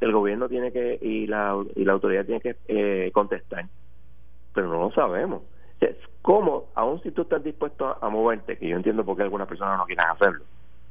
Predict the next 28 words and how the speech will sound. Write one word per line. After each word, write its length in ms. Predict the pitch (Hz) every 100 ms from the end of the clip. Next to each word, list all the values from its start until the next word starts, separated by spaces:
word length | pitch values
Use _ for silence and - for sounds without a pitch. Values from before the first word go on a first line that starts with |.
| - - - - - - - -
vas 160 | 95 98 135
a 40 |
hacerlo 400 | 143 180 180 147
si 80 | 113
no 100 | 95
te 80 | 110
contestan 380 | 107 104 - 101
la 80 | 98
pregunta. 500 | - 80 76 - - - -
Ah, 140 | 113 - -
eh, 160 | 104 -
eh, 160 | - -
voy 240 | 104 120
a, 160 | 156 -
voy 240 | 120 123 147
a 380 | 156 151 147
mantener 420 | 143 135 131 131 139
mi 140 | 143
seniority, 720 | 143 139 139 120 82 - -
que 140 | -
yo 240 | 95 110 -
he 80 | -
estado, 340 | 120 120 120 120
he 60 |
tenido 320 | 117 113 117
por 160 | 113 110
años 320 | 110 113 110
en, 140 | 107